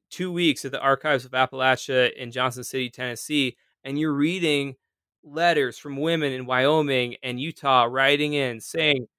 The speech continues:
what's going on. And they write poems, and they keep minutes of their meetings, and they say what we learned. So, like, the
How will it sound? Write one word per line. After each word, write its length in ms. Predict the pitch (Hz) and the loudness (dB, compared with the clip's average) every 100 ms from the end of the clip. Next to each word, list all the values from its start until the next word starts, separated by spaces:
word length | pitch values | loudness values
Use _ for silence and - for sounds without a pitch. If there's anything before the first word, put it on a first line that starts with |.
| _ _ | _ _
what's 360 | _ 143 170 - | _ 4 4 2
going 380 | - 156 151 147 | -2 2 2 4
on. 260 | 151 131 | 4 4
And 120 | 120 147 | 0 0
they 80 | |
write 360 | 165 165 165 170 _ _ _ _ | 0 4 4 2 _ _ _ _
poems, 600 | 208 208 175 131 101 - | 2 4 4 2 -6 -12
and 80 | 139 | -8
they 80 | 151 | -8
keep 260 | - 175 156 | -10 -16 -6
minutes 360 | 160 175 175 | -2 0 -2
of 140 | 185 156 | -4 -2
their 160 | 165 | -2
meetings, 640 | 160 160 196 160 135 117 117 | 0 -2 -2 -2 -2 -4 -8
and 80 | 139 | -6
they 100 | 143 | -6
say 220 | - 165 | -6 -4
what 240 | 151 156 | 0 2
we 140 | 156 143 | 2 0
learned. 480 | 139 165 156 123 | 0 2 2 -2
So, 260 | - 139 139 | -6 -6 0
like, 320 | 135 127 - _ _ _ _ _ _ _ _ _ - | 4 2 2 _ _ _ _ _ _ _ _ _ 0
the 260 | 165 156 | 2 2